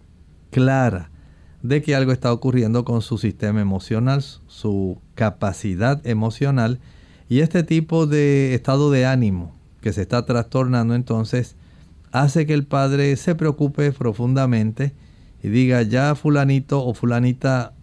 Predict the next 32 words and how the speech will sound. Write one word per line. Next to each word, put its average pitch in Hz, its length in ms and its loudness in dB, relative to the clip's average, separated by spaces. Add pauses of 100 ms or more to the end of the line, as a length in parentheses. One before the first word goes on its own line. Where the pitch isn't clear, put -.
(100)
no 127 120 2
está 160 240 0
como 151 260 2
antes, - 540 -2 (580)
ya 135 380 0
lo 127 220 2
veo 131 240 2
demasiado 127 880 0
aislado, 123 720 2
yo 110 120 0
pensaba 117 460 0
que 117 80 -4
esto 113 180 -4
era 117 140 0
tan 110 180 -2
solo 113 520 0
alguna 107 320 -2
cosita 110 380 -4
que 104 100 -4
había 104 240 0
sucedido 101 400 -2
en 107 80 -2
la 101 80 -4
escuela 143 480 -4 (640)
y 170 260 4
se 131 720 2 (100)
resolvería 117 920 0 (560)
en 101 240 -2
dos 127 240 2
o 120 80 0
tres 107 240 -2
días, 139 320 0